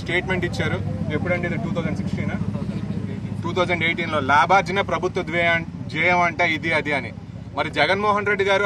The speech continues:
ఆ రోజు ఏదో మాట ఇచ్చారు, మీరు మాట తప్పనంటారు, మడం తిప్పనంటారు. మరి ఈరోజు ఇంతమంది స్టూడెంట్స్ స్టేట్ మొత్తం మీద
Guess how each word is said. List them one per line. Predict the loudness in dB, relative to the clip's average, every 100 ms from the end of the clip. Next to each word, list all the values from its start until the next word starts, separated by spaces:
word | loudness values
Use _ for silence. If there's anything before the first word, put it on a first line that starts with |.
| 6
ఆ | 6
రోజు | 2 0
ఏదో | 0 4
మాట | 2 2
ఇచ్చారు, | 0 0 0 0 -4
మీరు | -4 -2 0
మాట | 0 0 -4
తప్పనంటారు, | -2 -4 -2 0 0 2
మడం | 0 0 -4
తిప్పనంటారు. | -6 -4 -4 -2 -4 -2
మరి | -2 -2
ఈరోజు | -2 -2 -2 -4 -8 -14 -14 -10 -8
ఇంతమంది | -2 0 2 0
స్టూడెంట్స్ | 0 0 0 0 -4 -6 -6 -12 -14 -14
స్టేట్ | 0 4 4 4
మొత్తం | 0 0 0 0
మీద | 4